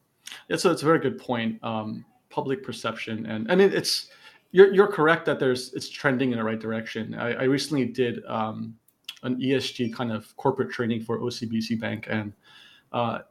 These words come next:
I did not know about half the topics only until I researched it. And, and there is, like, huge investments in the space, but it's almost on a profes-, professional level. But it's, it hasn't, I don't even think it has reached pu-, you know, mainstream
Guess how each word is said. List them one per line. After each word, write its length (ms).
I 140
did 260
not 280
know 200
about 320
half 200
the 60
topics 380
only 180
until 200
I 40
researched 440
it. 220
And, 140
and 100
there 100
is, 280
like, 160
huge 300
investments 600
in 80
the 60
space, 440
but 180
it's 260
almost 300
on 220
a 40
profes-, 380
professional 420
level. 360
But 120
it's, 400
it 80
hasn't, 480
I 120
don't 160
even 180
think 140
it 20
has 160
reached 300
pu-, 200
you 80
know, 220
mainstream 840